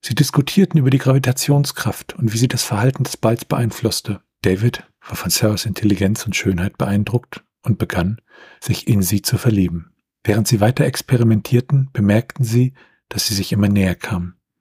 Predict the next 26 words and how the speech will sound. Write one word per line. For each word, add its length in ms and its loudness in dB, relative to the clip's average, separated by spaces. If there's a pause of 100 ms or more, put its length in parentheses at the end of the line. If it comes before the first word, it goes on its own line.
Sie 200 2
lachten 520 0
und 140 -4
machten 340 0
Witze 340 -2
über 120 0
die 100 -2
Schwerkraft, 680 -2
die 40 0
sie 180 -6
zusammenzog. 840 -4 (300)
David 480 -2 (300)
konnte 260 2
nicht 220 -2
anders, 500 0
als 220 -2
sich 160 -4
von 120 -6
Sarah 360 -2
angezogen 500 0
zu 140 -6
fühlen 400 -2
und 160 -4
sie 100 -10
zu 140 -6
küssen. 440 -6